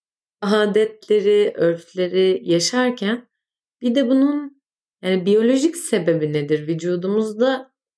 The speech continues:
tam olarak ne oluyor da hani bu, bu dengeye geliyor? Yoksa öbür konuda yani tabii ki evliliğe kadar beklemek,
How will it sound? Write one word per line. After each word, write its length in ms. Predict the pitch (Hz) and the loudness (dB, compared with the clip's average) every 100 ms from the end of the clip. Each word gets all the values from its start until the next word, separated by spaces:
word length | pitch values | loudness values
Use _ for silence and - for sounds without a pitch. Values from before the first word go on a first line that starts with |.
| _ _ | _ _
tam 180 | 208 | -2
olarak 480 | 226 233 226 226 220 | 2 2 2 0 -2
ne 100 | 208 | 0
oluyor 580 | 233 262 240 208 165 156 | 2 4 4 4 2 2
da 360 | 156 147 143 _ _ _ _ _ _ - | -2 -4 -10 _ _ _ _ _ _ -8
hani 200 | 156 156 | -6 0
bu, 380 | 170 170 - _ _ _ _ _ _ _ | 0 0 -4 _ _ _ _ _ _ _
bu 180 | 170 170 | -4 0
dengeye 520 | 165 156 156 156 156 | 0 0 0 2 2
geliyor? 460 | 151 151 156 285 - _ _ _ _ - | 2 -2 0 -4 -4 _ _ _ _ -2
Yoksa 360 | 247 247 - | -2 0 0
öbür 360 | 226 214 247 240 | 2 4 2 0
konuda 340 | 196 170 175 | -2 0 2
yani 580 | 185 165 165 170 170 - | 2 2 0 0 0 -2
tabii 340 | 190 175 175 | -4 -2 -2
ki 160 | 165 - | -2 0
evliliğe 600 | - 165 170 170 175 165 | 2 2 0 2 2 0
kadar 640 | 165 151 147 143 - - _ | -2 -2 -2 -4 -12 -20 _
beklemek, 800 | 170 156 - 156 151 202 254 - | 0 0 2 0 0 -2 -6 -20